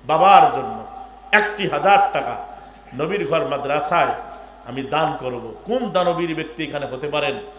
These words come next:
আমি কলিজা দিয়ে দোয়া করব আপনার জন্য। কত টাকার ওয়ালা মালিক চলে গেছে, বাবা মার ঘরে থেকেছেন, বাবা মা জমি চাষাবাদ করে খাচ্ছেন, বাবা মা টাকা দিয়ে আজকে এই পর্যন্ত দাঁড়িয়ে গেছেন,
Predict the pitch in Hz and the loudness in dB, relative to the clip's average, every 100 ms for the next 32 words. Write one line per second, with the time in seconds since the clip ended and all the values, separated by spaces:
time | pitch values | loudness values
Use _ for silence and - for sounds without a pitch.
0 | - - - 127 135 - 139 139 147 147 | -20 -20 -14 -10 -10 -2 0 0 0 0
1 | 135 135 - 135 180 180 156 143 127 123 | 0 -4 -4 4 6 6 2 0 -2 -4
2 | 127 120 123 113 110 - - - - - | -8 -8 -10 -10 -14 -16 -20 -20 -20 -10
3 | 160 170 - 165 185 202 165 165 156 147 | -6 -6 -2 0 6 8 8 6 4 2
4 | 143 151 - - 151 160 147 - 127 - | 0 -2 -6 -6 -4 -4 -6 -6 -10 -4
5 | 143 160 165 - 143 147 - 135 139 139 | -2 0 0 -2 -4 -4 -4 -6 -8 -6
6 | 117 - - - - 135 151 147 143 143 | -8 -8 -20 -18 -4 0 0 0 -2 -4
7 | 143 139 135 135 151 156 151 139 131 - | -6 -6 -6 -4 -2 -2 -4 -6 -8 -8
8 | 131 - 139 - - - - 160 359 392 | -12 -8 -8 -8 -16 -20 6 12 12 12
9 | 392 381 381 381 - 349 349 370 359 349 | 12 12 12 12 10 10 12 12 12 12
10 | 320 311 - 294 277 262 247 233 233 220 | 12 10 4 4 4 6 6 4 0 -4
11 | 226 202 214 185 185 185 175 175 160 | -2 2 4 4 4 2 0 -2 -4